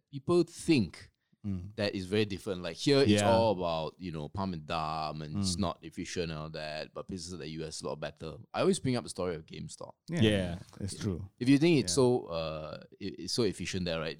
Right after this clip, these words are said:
Speaker 1: GameStop would have never happened,
Speaker 2: <laughs>
Speaker 1: right?
Speaker 2: It's true.
Speaker 1: So I,
Speaker 2: Mm.
Speaker 1: I think that it's, uh, yes, I, I do agree with you that definitely the Malaysian market has its own nuance. I don't know about you,
Speaker 2: Yeah.
Speaker 1: John. What, what do you
Speaker 3: Yeah, I
Speaker 1: find to be unique about the Malaysian market?
Speaker 3: I, I think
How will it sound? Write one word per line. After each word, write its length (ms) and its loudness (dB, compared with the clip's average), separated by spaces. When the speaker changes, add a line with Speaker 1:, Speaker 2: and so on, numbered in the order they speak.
Speaker 1:
GameStop 420 0
would 100 -4
have 100 -8
never 260 -8
happened, 380 -18
Speaker 2:
<laughs> 320 4
Speaker 1:
right? 160 -10
Speaker 2:
It's 160 -8
true. 160 -4
Speaker 1:
So 240 6
I, 120 8
Speaker 2:
Mm. 40 2
Speaker 1:
I 80 2
think 220 4
that 200 2
it's, 320 -6
uh, 520 -2
yes, 340 4
I, 100 -4
I 80 -2
do 220 0
agree 420 0
with 100 -10
you 380 -2
that 320 -6
definitely 760 -4
the 60 -8
Malaysian 300 -6
market 260 -8
has 40 -6
its 100 -12
own 200 -4
nuance. 440 -4
I 20 -4
don't 60 -2
know 80 -2
about 260 -2
you, 80 -4
Speaker 2:
Yeah. 80 -8
Speaker 1:
John. 180 -8
What, 220 0
what 80 6
do 80 4
you 80 2
Speaker 3:
Yeah, 60 -2
I 20 -8
Speaker 1:
find 300 2
to 80 -4
be 340 -8
unique 360 4
about 240 2
the 100 0
Malaysian 320 -4
market? 320 -8
Speaker 3:
I, 140 4
I 100 4
think 320 0